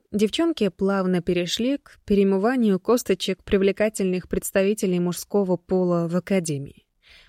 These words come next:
Причём переход к шикарным магистрам ознаменовался уже откровенным облизыванием этих самых костей.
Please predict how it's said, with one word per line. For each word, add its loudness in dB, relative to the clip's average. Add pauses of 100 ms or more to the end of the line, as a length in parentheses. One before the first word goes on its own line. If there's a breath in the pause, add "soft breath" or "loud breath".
Причём 2
переход 0
к -12
шикарным -2
магистрам -4 (200)
ознаменовался 0
уже -2 (100)
откровенным -2 (340 loud breath)
облизыванием 0
этих -2
самых -4
костей. -10